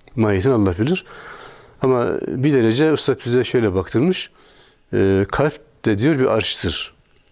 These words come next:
Nasıl insanın kalbi madden görünmüyor,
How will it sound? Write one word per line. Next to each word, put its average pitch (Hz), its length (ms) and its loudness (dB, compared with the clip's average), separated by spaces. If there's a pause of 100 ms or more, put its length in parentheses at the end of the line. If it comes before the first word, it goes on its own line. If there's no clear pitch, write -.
(1400)
Nasıl 120 220 2
insanın 117 220 2
kalbi 110 340 2
madden 104 460 2
görünmüyor, 101 640 2